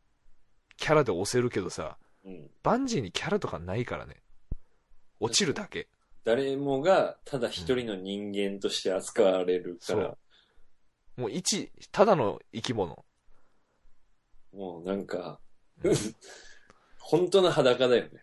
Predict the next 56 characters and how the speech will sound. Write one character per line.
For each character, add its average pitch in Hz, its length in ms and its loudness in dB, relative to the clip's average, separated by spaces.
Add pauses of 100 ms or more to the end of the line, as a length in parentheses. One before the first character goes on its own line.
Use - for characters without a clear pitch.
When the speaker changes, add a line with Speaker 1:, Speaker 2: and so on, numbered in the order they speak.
(120)
Speaker 2:
本 110 120 -12
当 - 40 -8
に。 - 60 -10
Speaker 1:
確 107 240 2
か - 80 -2
に。 - 100 -16 (200)
Speaker 2:
う - 60 -10
ん。 - 20 -8
Speaker 1:
ま 131 80 2
あ - 20 2
そ 196 320 4
う 208 60 4
い 220 100 2
う - 40 2
意 226 40 2
味 208 120 0
じ 123 100 2
ゃ 98 60 4
こ 90 580 0 (840)
う、 120 40 -12
ま 90 300 0
あ、 - 60 -20 (600)
生 107 80 -8
ま 131 160 4
れ 147 100 8
て 151 160 -2
き - 140 -10
た 90 180 4
ま 90 180 0
ん 127 120 -4
ま 127 140 0
の 127 220 -2 (340)
Speaker 2:
う 190 60 -12
ん。 - 240 -14 (340)
Speaker 1:
人 123 340 -4
間 123 260 -4
と 120 160 -2
し - 140 -4
て 120 120 0
そ 110 140 -6
こ 120 120 -2
に 117 340 -6
入 107 160 -4
れ 123 120 6
る 120 100 2
か 87 120 -2
も - 80 -10
し - 120 -12
れ 73 40 -14
な - 80 -14
い - 60 -14
ね。 80 160 -14
Speaker 2:
う 104 60 -10
ん - 20 -8
う 87 40 -8
ん 80 440 -14